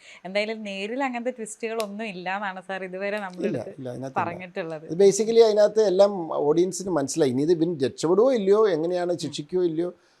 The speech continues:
Speaker 2: ആ, എന്തൊക്കെയാണ് കോടതിയിലെ കളികൾ, അതാണ് ആ സിനിമ.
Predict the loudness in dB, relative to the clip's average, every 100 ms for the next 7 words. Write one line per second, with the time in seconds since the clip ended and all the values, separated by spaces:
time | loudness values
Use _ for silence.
0 | _ -4 0 0 2 4 6 6 4 2
1 | 0 0 0 0 0 2 2 2 0 -6
2 | -8 -8 -8 -10 -12 -16